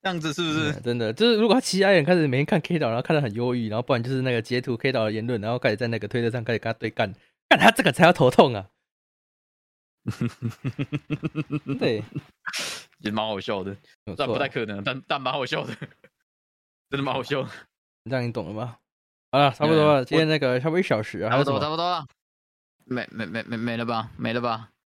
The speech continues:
Speaker 2: 没了吗？
Speaker 1: 我感觉我有很多东西要去围欸，我，
Speaker 2: 你还要围很多？
Speaker 1: 我他妈的还，
Speaker 2: 哎，我问你一个，我就问一个问题，所以你到底十一月F F K有没有东西卖啊？
Speaker 1: 哦，有啊，
Speaker 2: 有吗？
Speaker 1: 有啊。
Speaker 2: 真的有吗？
Speaker 1: 有啊，有啊。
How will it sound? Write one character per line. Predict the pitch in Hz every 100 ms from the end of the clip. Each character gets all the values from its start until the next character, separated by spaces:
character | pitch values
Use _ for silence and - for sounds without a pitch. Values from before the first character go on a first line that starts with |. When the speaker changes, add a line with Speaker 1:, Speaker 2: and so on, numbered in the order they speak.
| _ -
Speaker 2:
没 | 123
了 | 123
吗？ | 131
Speaker 1:
我 |
感 | 131
觉 | 127
我 | 139
有 | 147
很 | 131
多 | 131
东 | 135
西 | 135 135 139 139 -
要 | 139
去 | 143
围 | 127 113 104
欸， | 107 107 151
我， | 113
Speaker 2:
你 | 113
还 | 202
要 | 247
围 | 359 202 202
很 | 247
多？ | 160
Speaker 1:
我 |
他 |
妈 |
的 | -
还， | 165
Speaker 2:
哎， | 147
我 | 175
问 | 240 185
你 |
一 | 151
个， | 160
我 | 160
就 | 247
问 | 226
一 |
个 | 190
问 | 196 180
题， | 113
所 | 113 202
以 |
你 | 185
到 | 185
底 | 139
十 | - - 147
一 | 165 170
月 | 156
F | 156 147
F | -
K | - 143 123 127 _ _ _ _ -
有 |
没 | 156
有 |
东 | 147 151
西 | 135
卖 | 143 117
啊？ |
Speaker 1:
哦， | 831 906 - _ _ _ _ _ _ -
有 | 175 170
啊， | 349 539 523 - _ _ -
Speaker 2:
有 | 415
吗？ | 175
Speaker 1:
有 | 254 494
啊。 | 453 480 440 _ -
Speaker 2:
真 | 294
的 |
有 | 226 151
吗？ | 165
Speaker 1:
有 | -
啊， | 494 605 587 - _ _ _
有 | 330 523
啊。 | -